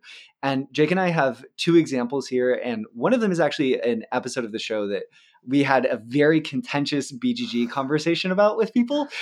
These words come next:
And I think it's in part because of the theme that people are so drawn to it, and that's terraforming Mars. Uh, Jake, you know, my feelings about the game, it's not one of my favorite games. Um, and, but I do think that its environmental theming is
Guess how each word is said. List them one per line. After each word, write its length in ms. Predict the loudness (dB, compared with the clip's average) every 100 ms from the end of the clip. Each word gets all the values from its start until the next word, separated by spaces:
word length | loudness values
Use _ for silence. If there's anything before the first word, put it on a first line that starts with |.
| -4 2
And 80 | 4
I 80 |
think 160 | 4 2
it's 140 | 4
in 100 | 2
part 420 | 2 2 2 0 -6
because 540 | -4 -2 2 4 4
of 160 | 0 0
the 80 |
theme 320 | -2 -2 -2 -2
that 160 | -4
people 180 | -4 -4
are 80 | -2
so 140 | -4
drawn 240 | -4 -4 -2
to 120 | 0
it, 80 | 0
and 100 | -2
that's 200 | -4 -4
terraforming 600 | 0 2 2 0 -2 -4
Mars. 440 | -6 -6 -8 -10 -16 -20 -6 2
Uh, 140 | 2 2
Jake, 400 | 2 0 0 -6 -20 _ -20 -20 _ -8
you 120 | -6
know, 320 | -4 -8 -12 _
my 240 | -2 2 4
feelings 320 | 4 2 4
about 160 | 2 2
the 60 |
game, 180 | -2 -2
it's 140 | 0
not 120 | 0 2
one 120 | 0
of 40 |
my 100 | -2
favorite 320 | 0 2 2
games. 340 | 0 -2 -4 -8 -16 -20 -6
Um, 360 | 0 0 -2 -8 _ _
and, 200 | 2 4
but 120 | 4 4
I 60 |
do 140 | 6 2
think 180 | 2 2
that 180 | 2 2
its 160 | 0
environmental 760 | -2 -2 0 4 6 4 2 -2
theming 400 | -4 -2 0
is 100 | 0